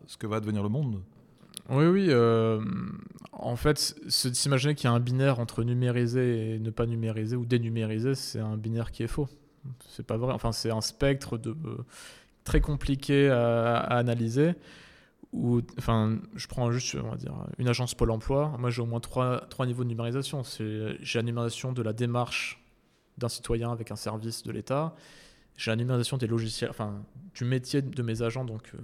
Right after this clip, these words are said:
Speaker 2: notamment la, la numérisation passe par les logiciels métiers que je vais implémenter à, à mes agents. Et il y a un troisième niveau qui est le logiciel, les logiciels de management et de contrôle des cadres envers les agents.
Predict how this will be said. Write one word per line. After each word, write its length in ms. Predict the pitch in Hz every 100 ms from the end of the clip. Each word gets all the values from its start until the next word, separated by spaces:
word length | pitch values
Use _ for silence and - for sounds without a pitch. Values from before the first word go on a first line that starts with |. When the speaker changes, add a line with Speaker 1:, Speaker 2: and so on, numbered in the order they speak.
| 113
Speaker 2:
notamment 260 | 113 117
la, 140 | 123 107 -
la 60 | 117
numérisation 340 | 113 113 107
passe 200 | 120 113
par 140 | - 104
les 80 | 104
logiciels 400 | 110 113 117 113
métiers 320 | 120 120 123
que 120 | 117
je 100 | 117
vais 60 | 113
implémenter 480 | 104 113 110 - 113
à, 60 |
à 240 | - - -
mes 160 | 123
agents. 300 | 120 120 156 165 - - - _ -
Et 40 |
il 40 | 113
y 20 |
a 40 |
un 40 | 107
troisième 280 | - 113
niveau 300 | 110 117 139
qui 180 | 151 -
est 80 | 110
le 80 | 107
logiciel, 340 | 107 110 120 -
les 120 | 113
logiciels 280 | 113 113 123
de 60 |
management 280 | 113 110 117
et 60 | 110
de 60 |
contrôle 460 | - 107 - 143 123 - - _ _
des 140 | 117 110
cadres 360 | 117 131 127 -
envers 260 | 113 113
les 160 | 107 113
agents. 220 | 127 113